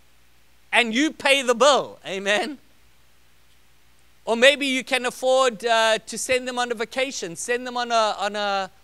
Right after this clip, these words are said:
on a boat cruise, send them overseas. Uh, be a blessing to them.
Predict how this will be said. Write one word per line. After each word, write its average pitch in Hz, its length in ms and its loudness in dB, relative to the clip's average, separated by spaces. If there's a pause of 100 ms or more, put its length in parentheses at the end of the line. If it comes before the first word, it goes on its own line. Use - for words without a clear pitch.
(680)
on 214 160 -2
a 233 60 0
boat 240 400 -2
cruise, 143 360 -10
send 233 320 -4
them 247 140 -8
overseas. 233 840 -8 (240)
Uh, 190 140 -4
be 226 260 -8
a 262 60 0
blessing 247 500 -4
to - 140 -10
them. 123 240 -6